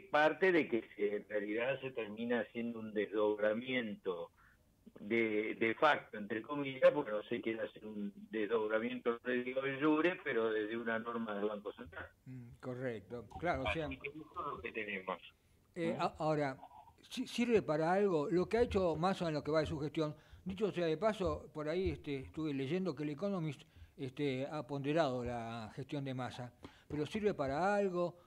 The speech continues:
Speaker 2: ¿Se frenó a lo mejor? ¿O se intenta seguir frenando una devaluación, un sinceramiento del tipo de cambio?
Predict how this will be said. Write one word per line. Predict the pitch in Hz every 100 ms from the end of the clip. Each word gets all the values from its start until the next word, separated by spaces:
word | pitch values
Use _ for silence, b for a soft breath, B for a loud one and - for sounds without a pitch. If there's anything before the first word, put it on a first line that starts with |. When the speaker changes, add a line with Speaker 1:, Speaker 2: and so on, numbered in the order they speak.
| b
Speaker 2:
¿Se | - 143
frenó | 120 139 156 160
a |
lo | 135
mejor? | 135 120 151 143 b b b
¿O | 139
se | 120 135 -
intenta | 160 156 202 180
seguir | 151 156 156
frenando | 123 139 160 160 147
una | 143
devaluación, | 139 131 127 127 - 196 190 170 160
un | 147 147
sinceramiento | 117 143 - 143 139 156 151
del | 139 127
tipo | 127 127
de | 123
cambio? | 180 185 180 160 156 139